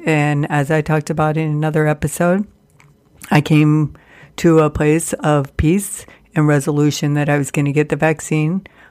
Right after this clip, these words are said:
I'm still glad I got it. I had a sore arm for a couple days, and that's about it, really. I didn't have anything else after that. I didn't really get tired or achy or any of the symptoms that some of the people get. So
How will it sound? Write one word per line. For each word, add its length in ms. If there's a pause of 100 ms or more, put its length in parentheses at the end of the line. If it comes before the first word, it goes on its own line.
(120)
I'm 160
still 240
glad 260
I 80
got 260
it. 300 (340)
I 80
had 140
a 60
sore 320
arm 240
for 160
a 40
couple 280
days, 500 (560)
and 180
that's 220
about 220
it, 200
really. 440 (440)
I 80
didn't 240
have 140
anything 400
else 240
after 320
that. 240
I 80
didn't 560 (400)
really 240
get 220
tired 400
or 120
achy 460
or 80
any 300
of 60
the 80
symptoms 500
that 140
some 200
of 60
the 60
people 340
get. 280
So 360